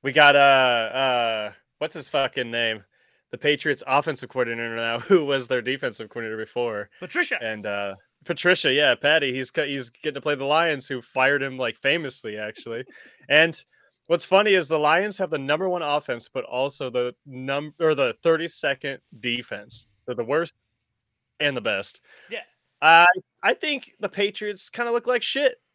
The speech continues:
Speaker 1: honestly. And who's to say, uh, Mac Jones plays? I don't even know.
Speaker 2: Mac Jones
Speaker 1: I
Speaker 2: is
Speaker 1: think
Speaker 2: not playing.
Speaker 1: I don't think the, the Patriots can score as much as the Lions. As weird as that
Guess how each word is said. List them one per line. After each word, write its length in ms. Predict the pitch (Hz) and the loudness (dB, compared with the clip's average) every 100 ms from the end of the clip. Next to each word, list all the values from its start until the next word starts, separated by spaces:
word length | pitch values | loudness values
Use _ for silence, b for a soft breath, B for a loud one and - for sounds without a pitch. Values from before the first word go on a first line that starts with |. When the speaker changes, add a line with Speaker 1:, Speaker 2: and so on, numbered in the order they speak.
| _ | _
Speaker 1:
honestly. 500 | 120 123 131 196 240 | -8 -6 -6 -6 -2
And 140 | 170 156 | -2 0
who's 220 | 196 185 | -2 -2
to 100 | 196 | -6
say, 560 | - 185 185 190 185 - _ - | 2 4 4 2 -2 -8 _ -4
uh, 460 | 165 170 165 165 - _ | -2 0 -2 -6 -10 _
Mac 340 | 170 160 165 165 | -16 -4 -4 -4
Jones 280 | 175 170 - | -6 -6 -8
plays? 360 | 185 190 107 | -6 -6 -6
I 100 | 117 | -8
don't 120 | 123 131 | -8 -10
even 180 | 127 | -8
know. 260 | 143 120 95 b b b | -6 -6 -10 b b b
Speaker 2:
Mac 200 | 269 349 - | -16 -16 -8
Jones 160 | 247 | 4
Speaker 1:
I 80 | - | 4
Speaker 2:
is 80 | - | 4
Speaker 1:
think 220 | 196 190 | 0 -2
Speaker 2:
not 180 | 220 - | -6 -16
playing. 260 | - 226 170 - _ _ _ _ _ _ _ _ _ _ - _ | -20 -20 -20 -20 _ _ _ _ _ _ _ _ _ _ -20 _
Speaker 1:
I 80 | 143 | 4
don't 200 | 190 247 | 6 4
think 380 | - 214 196 _ | 0 -2 -2 _
the, 180 | 170 139 _ _ | -8 -8 _ _
the 140 | 165 | -8
Patriots 500 | 131 156 180 170 143 | -4 -6 -6 -8 -10
can 320 | - 156 131 113 | -12 -12 -12 -14
score 720 | - - - 190 214 110 101 _ _ _ | -14 -10 -8 -6 -6 -8 -12 _ _ _
as 140 | 135 135 | -14 -10
much 180 | 147 | -10
as 80 | 143 | -8
the 60 | 135 | -6
Lions. 400 | 143 214 117 107 | -2 -2 -4 -8
As 140 | 107 | -12
weird 180 | 127 170 | -10 -8
as 80 | 170 | -4
that 160 | 156 | -4